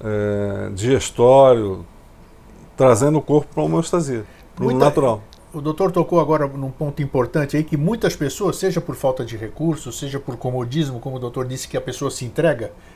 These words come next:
Speaker 2: a partir de
Speaker 1: Sim.
Speaker 2: uma certa idade e tal, essa pessoa que começa a viver sem fazer, eh, uso da prótese dentária, como é que vai ser? Se, se você
Speaker 1: Ela, a tendência dela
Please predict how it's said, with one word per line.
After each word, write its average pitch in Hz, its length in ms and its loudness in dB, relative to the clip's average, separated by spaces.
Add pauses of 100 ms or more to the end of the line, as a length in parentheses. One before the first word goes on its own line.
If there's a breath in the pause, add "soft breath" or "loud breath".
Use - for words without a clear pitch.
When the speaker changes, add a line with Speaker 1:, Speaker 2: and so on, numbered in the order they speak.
(100)
Speaker 2:
a 117 100 -4
partir - 260 -2
de 139 60 0
Speaker 1:
Sim. 123 60 -4
Speaker 2:
uma 117 100 -6
certa 120 260 -4
idade 113 220 -2
e - 80 -14
tal, 170 160 -6 (580 loud breath)
essa 254 280 -2
pessoa 180 500 0
que 170 220 -8 (100)
começa 175 380 0
a - 20 4
viver 156 400 2
sem 226 400 -6
fazer, 185 600 0 (320 loud breath)
eh, 165 160 -6
uso 185 420 -2
da 170 140 2
prótese 160 520 4
dentária, 127 580 -4 (400 soft breath)
como 311 160 -8
é 311 40 -6
que - 100 -14
vai 196 160 0
ser? 117 520 -2
Se, - 180 -14
se 175 100 -8
você 143 80 -4
Speaker 1:
Ela, 151 420 6
a 139 40 4
tendência 151 540 0
dela 147 400 4